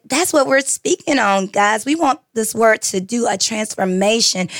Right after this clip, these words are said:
because it is real. It is true. A lot of people don't think that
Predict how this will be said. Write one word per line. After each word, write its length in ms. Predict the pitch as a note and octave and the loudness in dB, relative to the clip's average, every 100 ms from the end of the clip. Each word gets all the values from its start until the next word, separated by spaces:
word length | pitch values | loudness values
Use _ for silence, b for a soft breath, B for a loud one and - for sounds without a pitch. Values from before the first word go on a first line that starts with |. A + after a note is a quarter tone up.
| B | B
because 380 | - A3+ B3 - | -2 0 0 -2
it 260 | - B3 A3 | 0 0 0
is 440 | - A#3+ A#3+ A3+ A3 | -2 2 4 2 0
real. 360 | G#3 G3+ F#3+ F3+ | 0 2 2 2
It 140 | A#3+ | 2
is 300 | A#3+ B3+ B3 | 4 2 0
true. 200 | - C4+ | -2 0
A 120 | G#3+ G3 | 2 4
lot 160 | G#3+ | 2
of 60 | A#3 | 0
people 300 | B3 A3+ G#3 B B - | 0 0 -2 B B -2
don't 300 | A3+ B3 A#3+ | 2 2 0
think 300 | - B3+ D4 | -4 -2 0
that 280 | A3+ G3+ G3 | 2 2 0